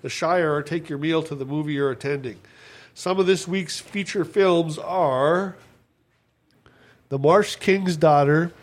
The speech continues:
Five Nights at Freddy's, After Death, Freelance, Inspector, Killers of, uh, Flower Moon, Taylor Swift's Eras Tour.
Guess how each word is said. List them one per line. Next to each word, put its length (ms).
Five 380
Nights 300
at 80
Freddy's, 600
After 360
Death, 440
Freelance, 640
Inspector, 460
Killers 380
of, 160
uh, 340
Flower 400
Moon, 380
Taylor 380
Swift's 500
Eras 480
Tour. 640